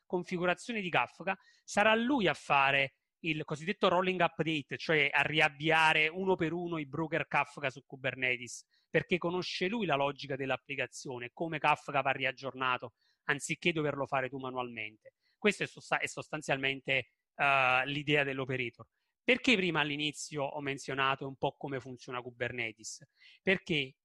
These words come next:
in Kubernetes, quando vuoi eseguire una sola applicazione con una sola istanza, puoi tranquillamente crearti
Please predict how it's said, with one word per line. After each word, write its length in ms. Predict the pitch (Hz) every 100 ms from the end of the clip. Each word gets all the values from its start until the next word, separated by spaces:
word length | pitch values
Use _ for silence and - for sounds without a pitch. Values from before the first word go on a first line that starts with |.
| -
in 140 | 277
Kubernetes, 920 | - 202 180 156 135 117 120 - - 139 - _ _ _ _ _ _ _
quando 280 | - 165 170
vuoi 140 | 165
eseguire 320 | 165 170 311
una 120 | 330 262
sola 180 | 233
applicazione 580 | 202 190 180 160 - 165
con 120 | 156
una 180 | 151 147
sola 180 | 143 123
istanza, 680 | - 208 190 143 - 123 _
puoi 160 | 160
tranquillamente 720 | 151 160 175 226 165 156 156 135
crearti 720 | 131 127 127 - - 131